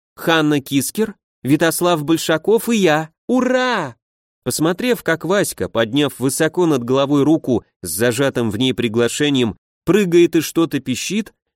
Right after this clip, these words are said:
я пожал плечами и пошел в комнату к Егору. Прием — это, конечно, дело хорошее, но радости сестры я не разделял. Не первое мероприятие такого уровня на моей памяти, и, даст бог, не последнее.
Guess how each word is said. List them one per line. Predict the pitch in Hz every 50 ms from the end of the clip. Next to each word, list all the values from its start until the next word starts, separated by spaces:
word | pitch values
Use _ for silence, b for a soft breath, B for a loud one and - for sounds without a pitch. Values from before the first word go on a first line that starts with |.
| _ _ -
я | 85 107 151 180
пожал | - 170 156 131 156 160 156
плечами | - - 139 127 - - 156 165 165 156 135 123
и |
пошел | 104 - 120 120 - - 156 147
в | - -
комнату | - 131 139 139 135 127 - 135 127
к | - -
Егору. | 127 127 107 107 113 104 98 95 92 80 - _ _ _ _ _ _ _ _ _
Прием — | - 151 170 175 170 220 240 233 220
это, | 208 - 175
конечно, | - 170 165 170 170 170 - - 160 151
дело | 139 147 156 156 151
хорошее, | 147 - 151 151 151 147 127 107 - - 95 85 82 78 - _ _ -
но | 95 104 113 127
радости | 147 156 160 156 147 - - 147 139
сестры | - - 143 131 - - 160 160
я | 156 135 135 131 131
не | 131 131 127
разделял. | 127 117 104 101 123 131 139 151 151 123 87 78 _ _ _ _ _ _ _ _
Не | - 120 143 170
первое | - 233 240 233 220 208 214 208
мероприятие | 202 202 208 202 190 - 202 208 208 202 180 - - 123 113 107
такого | - 113 113 - 135 131 120 131
уровня | 143 143 131 123 110 101 113 110 107
на | 110
моей | 110 120 120 117 113 107
памяти, | - - 127 117 107 101 92 - - - - _ _ _ _ _ -
и, | - 110
даст | 120 151 160 156 131 120
бог, | 123 127 160 160 - -
не | 143 147 131
последнее. | 151 143 131 - - 143 147 135 95 98 98 90 87 82